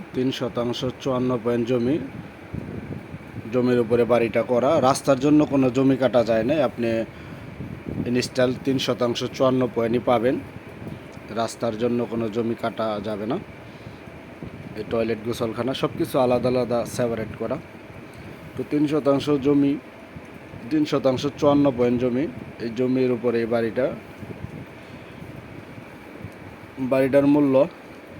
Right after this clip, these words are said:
প্যাকেজ মূল্য, জমি সহ বাড়ির মূল্য ছত্রিশ লাখ। আবারও বলি,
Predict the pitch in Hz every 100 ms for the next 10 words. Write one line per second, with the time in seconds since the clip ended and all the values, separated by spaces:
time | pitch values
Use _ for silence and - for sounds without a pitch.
0 | - - - - - - - - 127 127
1 | 139 139 139 123 120 143 120 127 127 120
2 | 123 117 113 120 120 117 110 113 - 131
3 | - 117 - 113 139 - - - - -
4 | - - - - - - - - - -
5 | - - - - - - - - - -
6 | - - - 113 113 120 123 120 117